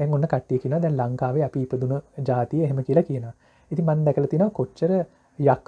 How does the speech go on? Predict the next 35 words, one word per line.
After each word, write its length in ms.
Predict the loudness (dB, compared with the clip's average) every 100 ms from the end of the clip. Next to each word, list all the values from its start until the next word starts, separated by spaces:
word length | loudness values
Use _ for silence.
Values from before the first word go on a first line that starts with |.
| 0
පුතෙක් 300 | 0 -2 -2
වුණත් 260 | -2 -2 0
ග්‍රීන් 240 | 2 2
කාඩ් 200 | 4 4
වීසා 240 | 2 2 0
දීපු 220 | 0 0
ගමන් 220 | 0 2
ඒ 100 | 4
බැඳීම 340 | 4 4 0
කඩලා 300 | 0 0 2
ඇමරිකාවට 500 | 4 4 4 2 0
මාරු 260 | 0 0 0
වෙනවා. 200 | -4 -8 _ _ _ _ _ _ -8
ඒක 140 | -4 -2
තමයි, 240 | 0 0 -2 _
අ, 120 | -2 0 0 -2 0
බැඳීම 380 | 0 2 0 0 -6 _
නැති 220 | -4 2 4
කරගත්ත 340 | 4 2 -6
විදිය. 200 | -14 -16 _ -20 -8
එතකොට 300 | -2 2 2
දැන්, 160 | 2 2 2
අ, 100 | -2 -6 _ -8
අපි 180 | 0
හිතමුකෝ 300 | 2 4 4
කොච්චර 340 | 2 -2 0 0
ලස්සන 400 | 2 0 -2 -2
නෝනා 240 | -2 -2
කෙනෙක් 220 | -4 -6 -6
මහත්තයෙක්, 600 | -6 -6 0 -2 0 -2
අ, 80 | 0 0 -2
එයාට 280 | -4 -4 -4 -8
හම්බ 240 | -8 -2 2
වෙලා 200 | 2 2
හිටියත් 320 | 2 0